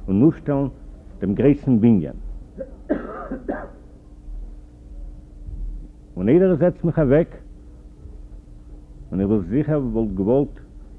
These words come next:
הארציק איבערגעבן, א יישר כוח, יעדן איינעם פון די כללתויערס און מיטלער פון פערסאנאל פון דער ביבליאטעק, פאר זייער וואונדערבארע ארבעט, וואלט איך געוואלט, נאר איינס אבער מערקן, איר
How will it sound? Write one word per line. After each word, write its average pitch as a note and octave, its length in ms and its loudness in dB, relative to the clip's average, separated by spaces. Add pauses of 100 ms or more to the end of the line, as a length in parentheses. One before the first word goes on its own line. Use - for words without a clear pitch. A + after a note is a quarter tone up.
הארציק B2+ 500 0
איבערגעבן, B2+ 520 2
א B2 40 2
יישר A#2+ 340 -2
כוח, C3+ 400 -2
יעדן C3+ 300 2
איינעם D3 320 4 (960)
פון G#2 100 0
די G2 100 -2
כללתויערס C#3 680 2 (300)
און F#2+ 100 -2
מיטלער C3 320 0
פון B2+ 160 -8
פערסאנאל B2+ 720 -4
פון A#2 100 -6
דער G#2+ 80 -4
ביבליאטעק, A2+ 460 -4 (1300)
פאר F#2+ 120 0
זייער F#2+ 280 2
וואונדערבארע B2+ 640 2
ארבעט, C#3 300 0 (1900)
וואלט A2 200 -4
איך C3 100 -2
געוואלט, C#3 280 -2
נאר D3 120 -2
איינס D3 160 -2
אבער C#3+ 180 0
מערקן, A#2 460 2 (1800)
איר F2+ 160 -4